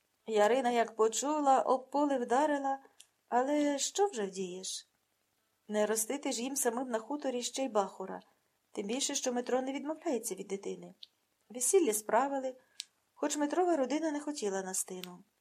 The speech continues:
За Покровою прийшло Різдво, за Різдвом Великдень, а живіт у Настини так і не виріс. Не виріс і за дванадцять годочків по тому.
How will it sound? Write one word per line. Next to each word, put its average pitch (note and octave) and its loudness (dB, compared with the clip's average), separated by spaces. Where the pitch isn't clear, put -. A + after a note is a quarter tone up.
За A3 -2
Покровою B3+ 2
прийшло G#3+ -2
Різдво, G3+ -2
за A#3 2
Різдвом E4 0
Великдень, C#4+ 0
а C4 0
живіт D4+ -2
у F4+ 0
Настини D4+ -6
так A#3+ -4
і B3+ -8
не A#3+ -8
виріс. G3+ -6
Не B3 4
виріс F4 4
і D4+ 0
за D4+ 2
дванадцять D#4+ 4
годочків C4 2
по C#4 -4
тому. G3 -6